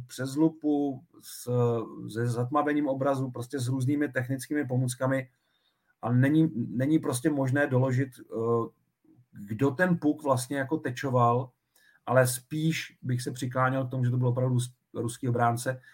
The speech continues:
a že ta teč nebyla úplně významná, že to úplně nezměnilo směr, že to spíš jenom lehoučce postrčil ten kotouč jakoby víc do strany a nahoru,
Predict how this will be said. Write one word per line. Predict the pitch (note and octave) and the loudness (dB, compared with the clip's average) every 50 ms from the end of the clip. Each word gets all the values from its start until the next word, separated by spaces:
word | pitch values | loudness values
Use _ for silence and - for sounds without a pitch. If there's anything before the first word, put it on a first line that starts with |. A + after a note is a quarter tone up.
| - - _ | -20 -8 _
a | A2+ | 0
že | A2 B2 | 0 2
ta | B2 D3 C#3+ | 2 2 2
teč | C3+ - D#3+ D#3+ - | 2 2 0 2 2
nebyla | D3+ D3 C#3+ C#3 D3+ D#3+ E3 E3 - - | 2 2 4 6 8 6 6 6 4 -6
úplně | B2+ B2 - - D#3+ D#3+ E3 D#3+ | -10 -6 4 4 6 6 6 4
významná, | D3+ D3+ C3+ C#3 D#3 D#3 D#3 C3+ A2 G#2+ | 4 2 0 0 2 2 2 2 2 2
že | A2 A#2+ | 0 -2
to | A#2+ - C#3 | -2 -4 -6
úplně | - - A#2+ - - D3 D#3 D3+ | -8 -8 -12 -6 -2 0 0 2
nezměnilo | D3 C3+ B2 C3 C#3 D3 D3+ D3+ | 2 2 0 0 2 2 0 0
směr, | D3+ - D3 C#3 | 0 -2 -4 -6
že | C3 | -4
to | C3 D3 | -4 -6
spíš | B2+ - - C#3 - D3+ | -8 -8 -10 -8 -6 -4
jenom | D3 D3 D3 D3 - _ _ _ _ _ _ _ _ - | -2 -2 -2 -4 -4 _ _ _ _ _ _ _ _ -2
lehoučce | A#2+ C3 D3+ D3+ C3+ C#3+ F3 F3+ F3 F3 - - F3 E3+ | 2 4 4 4 4 2 2 2 2 -2 0 0 0 2
postrčil | - D#3+ C3+ B2 B2 D#3+ D#3 - E3 D#3+ | 2 -2 -2 0 0 0 0 2 2 2
ten | D#3 D#3+ D3+ D#3 | 2 2 0 0
kotouč | D#3 D3 C3+ B2+ D3+ D3+ D3 D3 - - | 0 -2 -2 0 0 0 0 0 -4 -8
jakoby | C3+ C3 D3 C#3+ C#3+ C#3+ | -8 -8 -6 -4 -4 -4
víc | C#3 C#3 C3+ | -4 -4 -2
do | C3 B2+ | -2 -2
strany | B2 - C#3 C#3 C#3+ C#3 - | -2 -2 -2 -4 -2 -2 0
a | C#3 | 0
nahoru, | C#3 B2+ C3+ D#3 C3+ - | 2 4 4 4 4 2